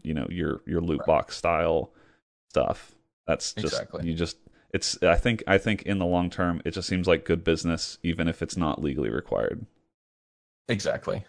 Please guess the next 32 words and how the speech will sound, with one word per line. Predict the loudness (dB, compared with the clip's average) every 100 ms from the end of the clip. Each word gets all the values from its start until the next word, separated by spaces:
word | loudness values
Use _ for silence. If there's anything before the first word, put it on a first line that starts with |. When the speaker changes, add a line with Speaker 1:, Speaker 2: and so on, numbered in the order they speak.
| _
Speaker 2:
Yeah, | 8 10 12
and | 12 12
then | 10
it | 10
gives, | 10 10
even | 8 8
if, | 8 6
like, | 10 12 12 8
uh, | 8 10 8 6 4
you | 2
know, | 4
Mike's | 2 4
saying | 4 2
in |
chat, | 2 2
it's | 2
like, | 0 2
if |
you're | 2
a |
gambler, | 4 4 4 2
you | 2
don't | 0 -2 0
care | 2 2
about | 2 2
what | 0 0
the | 2
odds | 2 6
are, | 8
and | 8
that's | 4 0
true. | 6 6